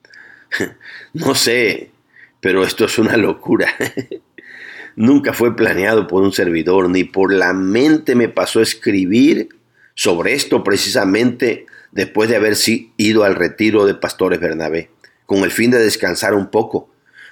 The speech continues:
pero sobre todo para ser ministrados, fortalecidos y animados espiritualmente. Dios cada día nos sorprende y asombra más y más. Ojalá tú y yo tengamos un lugar especial,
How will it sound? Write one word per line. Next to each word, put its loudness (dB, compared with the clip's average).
pero 0
sobre 0
todo 0
para 0
ser 0
ministrados, 0
fortalecidos -2
y -4
animados -2
espiritualmente. -4
Dios 0
cada -2
día 0
nos -4
sorprende -2
y -4
asombra -4
más -8
y -8
más. -14
Ojalá 0
tú 4
y 0
yo 2
tengamos 2
un 4
lugar 4
especial, -4